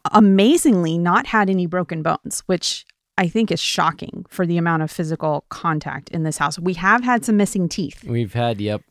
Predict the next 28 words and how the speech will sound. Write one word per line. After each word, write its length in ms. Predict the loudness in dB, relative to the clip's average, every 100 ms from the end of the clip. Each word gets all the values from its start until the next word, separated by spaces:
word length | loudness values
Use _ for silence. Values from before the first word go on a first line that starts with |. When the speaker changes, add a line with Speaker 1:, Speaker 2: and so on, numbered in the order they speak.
| -8
Speaker 1:
Yeah. 220 | -2 -2 -2 _ _
We've 220 | 0 0
had 360 | 4 4 4 2
one 160 | 2 4
particular 640 | 0 0 -2 2 4 4
brother 540 | 2 -4 -2 -4 -4 -4
that 180 | -2 0
has 480 | 2 2 2 -2 -8 -16 -18
kinda 420 | -2 4 4 2 -2 -12 -8 2
been 220 | 4 4
the, 320 | 4 2 0 -6 _ _ _ -12 -12 _ -14 0
definitely 520 | 0 2 0 0 -2 _ -4
done 180 | 0 2
some 120 | 0
damage 340 | -2 -4 -4 -2
on, 220 | 0 0
on 120 | 0
the 60 | -2
dental 300 | -2 -4 -4
work, 220 | -6 -8 -10
that's 180 | -12 -10
for 120 | -10
sure. 200 | -10 -12 -10
So 300 | -8 -8 -10 _ _ _
here's 360 | 0 6 6 4
the 100 | 0
thing 280 | 2 2 4
with 200 | 4